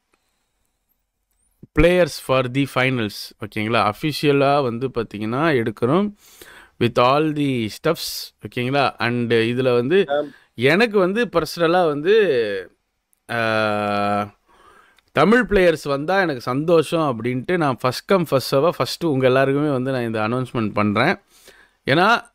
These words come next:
Speaker 1: கம்யூனிட்டி கப் இப்போ வந்து நடக்க போகுது, ஓகேங்களா? இது அடுத்த வாரம். அது முடிஞ்சதுக்கப்புறம் ரீஜனல், ஒரு ஒரு ரீஜனுக்கும் வந்து நடக்கும், அது மாதிரி தமிழுக்கும் நடக்கும். அதுல நீங்க ப்ரூவ் பண்ணீங்கன்னா கண்டிப்பா நான் உங்களை வந்து டைரக்டா எடுத்துப்பேன்.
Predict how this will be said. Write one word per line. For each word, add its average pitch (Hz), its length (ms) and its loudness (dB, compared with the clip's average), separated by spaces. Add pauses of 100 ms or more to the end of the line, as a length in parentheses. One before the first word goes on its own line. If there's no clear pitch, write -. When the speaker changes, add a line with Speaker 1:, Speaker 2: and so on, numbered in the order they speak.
(100)
Speaker 1:
கம்யூனிட்டி 190 480 2
கப் 147 240 0
இப்போ 143 40 -2
வந்து 135 320 2
நடக்க 127 280 2
போகுது, 113 360 -2 (120)
ஓகேங்களா? 113 560 0 (120)
இது 113 320 -2
அடுத்த 123 260 -2
வாரம். 123 420 -2 (340)
அது 160 360 0
முடிஞ்சதுக்கப்புறம் 175 760 2
ரீஜனல், 190 640 2
ஒரு 165 200 4
ஒரு 202 200 4
ரீஜனுக்கும் 165 500 -2
வந்து 151 160 -2
நடக்கும், 123 340 -4
அது 160 140 -2
மாதிரி 147 220 -2
தமிழுக்கும் 160 500 -2
நடக்கும். 127 440 -2 (540)
அதுல 180 340 2
நீங்க 170 260 2
ப்ரூவ் 165 200 2
பண்ணீங்கன்னா 156 440 0
கண்டிப்பா 131 240 -2
நான் 139 120 -2
உங்களை 117 200 0
வந்து 120 200 0
டைரக்டா 117 400 2
எடுத்துப்பேன். 123 440 -2